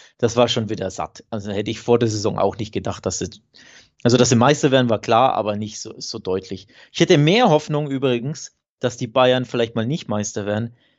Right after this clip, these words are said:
wenn Leipzig einfach Nagelsmann behalten hätte. Also die Bayern irgendeinen anderen Coach, egal wen, Ten Hag aus Amsterdam oder whatever, so. Und die Bay-, äh, Leipziger haben weiterhin Nagelsmann. Dann hätte ich gesagt,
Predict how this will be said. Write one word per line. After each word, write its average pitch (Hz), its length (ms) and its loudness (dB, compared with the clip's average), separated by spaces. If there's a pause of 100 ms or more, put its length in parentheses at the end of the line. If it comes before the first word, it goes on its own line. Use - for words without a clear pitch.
(280)
wenn 120 160 6
Leipzig 160 580 2
einfach 131 340 -8
Nagelsmann 120 520 -6
behalten 95 340 -8
hätte. 90 280 -16
Also 107 180 -2
die 120 100 0
Bayern 151 380 4
irgendeinen 185 420 6
anderen 175 320 -2
Coach, - 520 -6
egal 117 380 4
wen, 135 440 -4
Ten 104 240 -4
Hag 120 260 0
aus - 380 -8
Amsterdam 127 540 -2
oder 107 220 0
whatever, 135 540 2
so. 110 200 0
Und 107 80 -8 (280)
die 117 140 -12
Bay-, 151 320 4
äh, 131 420 0
Leipziger 143 540 -2
haben 135 140 -2
weiterhin 143 360 2
Nagelsmann. 107 640 -4
Dann 170 200 2
hätte 175 220 -2
ich 151 100 -10
gesagt, 127 440 0